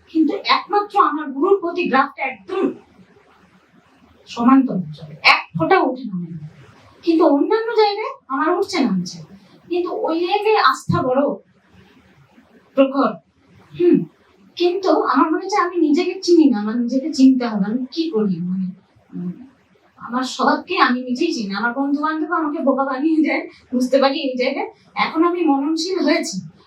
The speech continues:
আমি দ্বৈতকে দেখতে পাচ্ছি, জীবনের সার অসার দুটোকেই দেখতে পাচ্ছি পরিষ্কার। তখন আমি বুঝতে পারছি আমার ভুলগুলো, আমি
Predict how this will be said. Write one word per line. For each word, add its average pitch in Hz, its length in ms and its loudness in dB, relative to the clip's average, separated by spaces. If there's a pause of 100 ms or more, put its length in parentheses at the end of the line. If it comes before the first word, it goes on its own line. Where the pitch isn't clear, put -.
(120)
আমি 285 440 0
দ্বৈতকে 349 480 -2
দেখতে 262 320 -2
পাচ্ছি, 247 340 -2 (880)
জীবনের 302 360 0
সার 285 400 0
অসার 269 340 -12
দুটোকেই 339 420 -10
দেখতে - 260 -2
পাচ্ছি 180 340 -12 (260)
পরিষ্কার। 247 420 -2 (300)
তখন 254 260 -2
আমি 349 120 2
বুঝতে 277 280 -2
পারছি 330 240 -2
আমার 277 220 2
ভুলগুলো, 185 540 -2 (360)
আমি 269 180 2